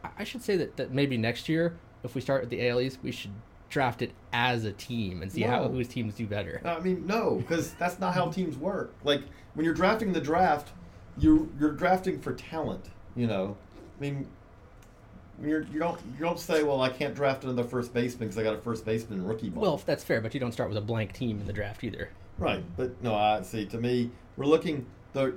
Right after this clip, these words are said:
Speaker 2: the purpose of this exercise is to kinda line up the talent. And so if you say, "Well, I can't draft that guy who's vastly better 'cause I need a catcher," then I don't know how much that use that has for
Speaker 1: That's
Speaker 2: this,
Speaker 1: fair.
Speaker 2: you know, for, for the listeners.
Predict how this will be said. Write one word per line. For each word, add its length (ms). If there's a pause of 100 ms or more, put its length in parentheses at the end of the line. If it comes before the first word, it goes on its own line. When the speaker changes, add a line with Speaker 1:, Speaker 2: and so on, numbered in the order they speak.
Speaker 2:
the 160
purpose 540
of 120
this 160
exercise 640
is 200 (380)
to 60
kinda 220
line 280
up 140
the 80
talent. 520 (480)
And 140
so 120
if 140
you 60
say, 240
"Well, 160
I 60
can't 300
draft 300
that 180
guy 200
who's 220
vastly 520
better 340
'cause 120
I 60
need 140
a 40
catcher," 520 (500)
then 380
I 80
don't 300
know 160
how 140
much 180
that 220
use 220
that 180
has 280
for 280 (160)
Speaker 1:
That's 140
Speaker 2:
this, 60
Speaker 1:
fair. 260 (120)
Speaker 2:
you 120
know, 120
for, 180
for 240
the 80
listeners. 540